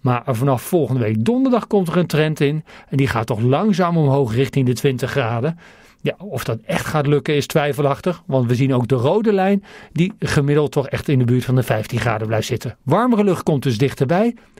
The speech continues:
De vraag is nog even of het ons gaat bereiken. Hoe dan ook, eerst een heel wisselvallig weekend.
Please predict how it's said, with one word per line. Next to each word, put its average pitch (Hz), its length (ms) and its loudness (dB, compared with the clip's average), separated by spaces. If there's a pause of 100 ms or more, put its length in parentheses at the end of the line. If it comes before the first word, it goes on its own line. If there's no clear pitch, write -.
De - 80 -12
vraag 175 300 0
is 175 80 -2
nog 160 160 0
even 135 240 0
of 117 120 -2
het 120 120 -4
ons 127 300 -2
gaat - 260 -4
bereiken. 120 460 -2 (580)
Hoe 240 140 2
dan 233 120 2
ook, 220 260 0
eerst 208 240 0
een 180 60 0
heel 175 300 2
wisselvallig 180 520 0
weekend. 196 400 2